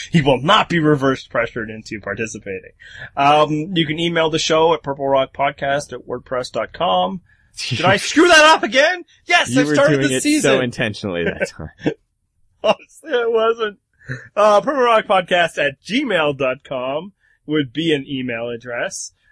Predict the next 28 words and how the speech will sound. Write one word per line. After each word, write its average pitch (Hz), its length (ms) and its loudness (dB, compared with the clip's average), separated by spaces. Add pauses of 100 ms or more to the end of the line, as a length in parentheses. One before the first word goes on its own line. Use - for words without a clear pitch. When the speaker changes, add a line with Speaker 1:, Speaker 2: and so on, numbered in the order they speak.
Speaker 1:
Uh, 131 340 0
Speaker 2:
Yes. 131 120 -8
Speaker 1:
send 156 180 -4
us 147 220 -6
your, 127 320 -6
uh, 123 220 -8
longer 196 400 0
thoughts. 185 400 -6 (240)
Um, 127 680 -8 (300)
you 131 140 -20
can - 40 -16
follow 156 200 2
us 151 140 -2
on 131 120 -4
Tumblr 202 560 -4
when 151 180 -2
Emma 135 200 -4
remembers 131 500 -8
to 151 80 -20
post 240 360 -2
things, 226 400 -8
purple 139 220 -16
rock 127 180 -4
podcast 139 440 -6
dot 123 180 -10
tumblr 123 280 -12
dot 104 160 -10 (100)
com. 160 440 -8